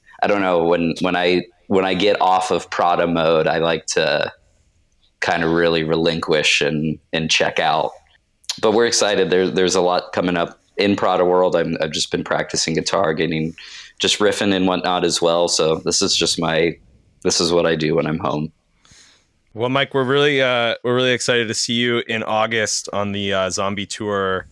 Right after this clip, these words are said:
Speaker 2: Um, you're playing Toronto, uh, mid-August, and I personally am throwing my name in the hat to host the, uh, pre-party, which I know goes from, like, about three o'clock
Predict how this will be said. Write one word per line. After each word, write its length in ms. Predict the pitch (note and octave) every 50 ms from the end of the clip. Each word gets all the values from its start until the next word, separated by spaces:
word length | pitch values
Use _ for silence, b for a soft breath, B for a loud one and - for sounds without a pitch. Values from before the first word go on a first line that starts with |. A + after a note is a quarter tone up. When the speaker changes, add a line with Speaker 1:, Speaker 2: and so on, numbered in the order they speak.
| - - - - -
Speaker 2:
Um, 480 | - G2 G2 F#2+ F#2+ F#2+ F#2+ F#2+ F#2 F#2
you're 80 | F#2 G2
playing 260 | - - A2 G2+ G2
Toronto, 600 | - - A2 G#2 F#2+ G2 G2 G2 F#2+ F#2+ F#2+ F2+ - _ _ _ _ _ _ _
uh, 280 | - F#2 F2+ F2+ F2+ F2
mid-August, 1080 | F#2 G2+ G2+ G2 F2 F2+ G2 - _ _ - G2+ G#2 G2+ G2 F#2+ F#2 F2 - - - - -
and 340 | G2 G2 F#2+ F#2+ F#2+ F#2+ - -
I 320 | G#2 G#2+ A2 A2 A2 G#2+ -
personally 680 | - B2 A#2+ - - A#2 G#2+ G#2+ G#2 G2+ G2 G2 - -
am 420 | - G2 F#2+ F#2+ F#2 F#2 F#2 F2 - B B B B B B
throwing 280 | - - A#2 A2 G#2+ G#2
my 140 | G#2 G#2
name 160 | G#2 G#2 G2+ G2+
in 60 | G2+
the 80 | G2+
hat 360 | F2 F#2 G2+ G2+ G2+ - _ -
to 120 | - F#2+
host 640 | - - A#2 A#2+ B2 A#2+ - - - - - - - b b b b b b b -
the, 440 | G2 G2 G#2+ G#2 G#2 G2+ G#2 G2+ E2
uh, 180 | D2 G2 F#2+ F#2
pre-party, 840 | - - - D3 D#3 E3 E3+ D3+ - - A#2 A2 A2 G2+ G2+ G#2 G2+
which 220 | G2 G#2 G2+ - -
I 80 | A2+
know 200 | G#2+ A2+ A#2 A#2
goes 260 | G2+ A2 A2 G#2+ G#2
from, 160 | - - A#2 A2
like, 160 | G2+ G2 -
about 240 | G#2 F#2 F2+ - -
three 240 | - A#2+ C3 C3+
o'clock 560 | C#3+ C3+ - - A#2+ A2+ A2+ A#2+ - - -